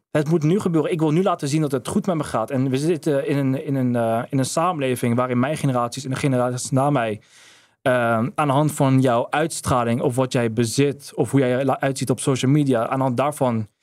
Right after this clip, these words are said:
wordt bepaald of jij succesvol of niet succesvol bent.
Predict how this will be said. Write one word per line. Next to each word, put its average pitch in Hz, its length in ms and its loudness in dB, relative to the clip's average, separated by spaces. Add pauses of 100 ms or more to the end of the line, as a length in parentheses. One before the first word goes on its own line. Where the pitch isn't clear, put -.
(160)
wordt 139 220 2
bepaald 135 180 2
of 123 80 -6
jij 127 100 2
succesvol 135 520 -2
of 120 60 4
niet 156 160 2
succesvol 113 440 -2
bent. 110 300 -2